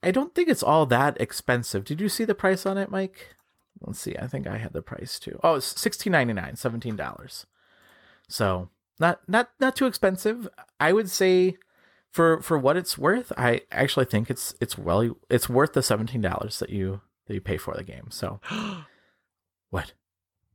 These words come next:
Speaker 1: Is it cheaper?
Speaker 2: Uh, I don't know. According to the Nintendo website, there's a physical copy out there.
Speaker 1: There's, I don't know if it's out yet. Uh,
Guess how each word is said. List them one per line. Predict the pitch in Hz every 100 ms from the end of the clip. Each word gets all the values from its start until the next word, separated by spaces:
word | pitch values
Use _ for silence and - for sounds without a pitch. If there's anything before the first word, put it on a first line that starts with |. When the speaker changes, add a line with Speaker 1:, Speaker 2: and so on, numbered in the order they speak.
| _ _ _ _ _ _ _
Speaker 1:
Is | 101
it | 98
cheaper? | 127 120 139
Speaker 2:
Uh, | 131 131 131 135 -
I | 147 156
don't | 156
know. | 170 180
According | - 180 220
to | 202
the | 170
Nintendo | 143 131 185 156
website, | 139 196 196 - 139 135 - _ _ _ _ _
there's | 160 185
a | 147
physical | - 196 208 202 151
copy | - 139 127 135
out | 139 131
there. | 143 131 127 _ _ _ _ -
Speaker 1:
There's, | 120 120 113 - - _ -
I | 156
don't | 277
know | 339
if | 233
it's | - -
out | 175 -
yet. | 135 127 95 - - - - _ _ _ _ _
Uh, | - 113 107 104 101 101 98 98 98 98